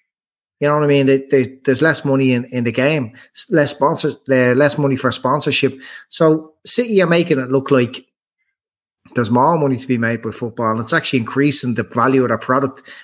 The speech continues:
and all the products a-, across Europe, including the Champions League or whatever else. So that's why they'll never really, really, um, hold people accountable. And that's, that's what corporate governance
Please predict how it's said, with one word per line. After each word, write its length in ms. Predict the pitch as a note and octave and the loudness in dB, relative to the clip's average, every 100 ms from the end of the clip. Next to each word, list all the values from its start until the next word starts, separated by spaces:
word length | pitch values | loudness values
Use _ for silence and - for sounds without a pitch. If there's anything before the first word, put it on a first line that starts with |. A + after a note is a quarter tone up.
| _ | _
and 140 | B2+ | 0
all 200 | B2+ E3 | 2 2
the 60 | F3 | 2
products 640 | - C#3 B2+ A#2 - - _ | 0 0 0 -2 -6 -6 _
a-, 180 | B2+ G2 | -8 -8
across 420 | F#2+ C3 B2 A2+ | -4 0 0 0
Europe, 320 | A#2+ A2+ G#2+ | -2 -4 -6
including 440 | G#2+ - D3 D#3 C#3 | -10 0 2 2 -2
the 240 | B2+ A#2 | 0 0
Champions 480 | A2 A#2 A2+ A#2 A2 | -2 -4 -4 -4 -4
League 320 | A#2+ A2+ A2+ - - - - - - | -2 -2 -4 -10 -20 -18 -20 -16 -4
or 120 | A#2 | 0
whatever 380 | A#2+ A#2 A2 A#2 | 2 2 2 0
else. 340 | A2+ A2 - - - _ | 0 -2 -6 -14 -20 _
So 200 | - E3+ | 0 2
that's 240 | A#3 C4 | 2 2
why 380 | G#3 E3+ C#3 - - | 4 4 4 0 0
they'll 220 | C3+ B2+ | 0 2
never 300 | D3+ C#3 A#2+ | 2 2 0
really, 520 | A#2 C3 C#3 B2+ G2 - _ _ _ | -2 -2 0 -4 -8 -16 _ _ _
really, 540 | A#2 C3 C#3+ C3 G#2 _ _ - | -2 0 0 -2 -6 _ _ -2
um, 480 | A#2+ A#2 A2+ G#2+ G#2+ | 0 0 -2 -2 -6
hold 380 | - C3 B2 A#2 | -4 0 0 0
people 220 | B2+ A2+ | -2 -4
accountable. 400 | G#2+ A#2 A2+ B2 | -4 -4 -4 -4
And 160 | C3+ F3 | -2 0
that's, 240 | A#3 A3+ | 0 0
that's 240 | - A#3 A3 | -2 0 0
what 240 | E3+ - | -2 -4
corporate 380 | - E3+ E3+ B2+ | 0 0 0 0
governance 520 | D3+ D3+ C3 - - | 0 0 -2 -4 -6